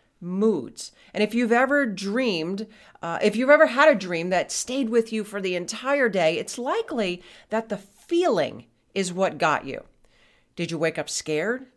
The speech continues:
elated, confused? The feelings in a dream are what often lingers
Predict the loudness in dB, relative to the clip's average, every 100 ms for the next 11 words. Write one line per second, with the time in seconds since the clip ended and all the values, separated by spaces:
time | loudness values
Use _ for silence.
0 | _ -12 -6 -6 -4 -8 -10 _ -16 -14
1 | -6 -4 -2 -6 -10 -18 _ _ -12 -12
2 | -6 -2 -2 -2 -4 -4 -2 0 0 -2
3 | -4 -6 -4 -6 -6 -4 -2 0 -2 -4
4 | -6 -4 -4 -4 -4 -2 2 2 2 0
5 | 0 -2 -2 -12